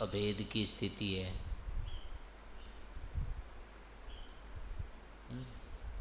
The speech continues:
वो जो अभेद की स्थिति है वो है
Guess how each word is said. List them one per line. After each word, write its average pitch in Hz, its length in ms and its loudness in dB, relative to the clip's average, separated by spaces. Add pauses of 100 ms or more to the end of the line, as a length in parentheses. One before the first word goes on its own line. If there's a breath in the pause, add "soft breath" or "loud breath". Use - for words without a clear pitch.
(1160 loud breath)
वो 107 220 6
जो 143 180 12
अभेद 120 360 12
की 117 240 10
स्थिति 107 460 6
है 117 160 8
वो 123 280 10
है 107 120 8